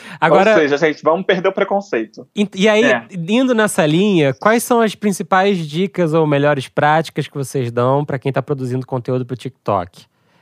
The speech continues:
Speaker 1: Exemplo, um eu já sei, não é voo de galinha. Não adianta produzir uma série de seis vídeos e abandonar eles lá e depois nunca mais produzir nada. O que mais a gente pode dizer?
Speaker 3: Eu acho que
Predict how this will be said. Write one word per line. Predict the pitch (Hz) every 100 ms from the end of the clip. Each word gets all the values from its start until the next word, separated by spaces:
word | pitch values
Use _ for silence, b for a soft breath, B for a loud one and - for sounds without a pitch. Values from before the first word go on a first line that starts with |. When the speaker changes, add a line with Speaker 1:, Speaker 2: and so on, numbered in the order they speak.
| _
Speaker 1:
Exemplo, | 117 131 135 135 110 - 110 131
um | 135 143
eu | 143
já | 135
sei, | 147 - 117 107
não | 110
é | 135
voo | 127 139
de | 135
galinha. | 135 131 123 110
Não | 104
adianta | 107 120 139
produzir | 139 135 123 131
uma | 131
série | 113 127 120
de | 117
seis | - 139 143
vídeos | 120 135 143 170 165 - B B B
e |
abandonar | 127 123 135 135 131 131
eles | 131
lá | 127 127 135
e |
depois | 147 - 131
nunca | 147 151
mais | 143 139
produzir | - 143 135 151
nada. | 131 110 98
O |
que | 101 -
mais | 180 170 135 131
a |
gente | 131 123
pode | - 123 117
dizer? | 120 110 104 95 - _ _ _ _ _ _ _ _ B B
Speaker 3:
Eu | 170
acho | 190 185
que | 214 185